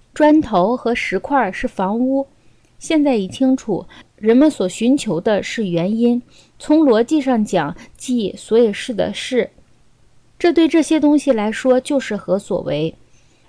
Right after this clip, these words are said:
例如，对房屋和床榻来说便如此。对另一些东西来说，就是最初运动者，这也是原因。不过一种是生成和消灭的原因，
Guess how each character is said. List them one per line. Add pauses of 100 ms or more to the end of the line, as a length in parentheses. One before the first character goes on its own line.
例
如，
对
房
屋
和
床
榻
来
说
便
如
此。 (520)
对
另
一
些
东
西
来
说，
就
是
最
初
运
动
者， (220)
这
也
是
原
因。 (320)
不
过
一
种
是
生
成
和
消
灭
的
原
因，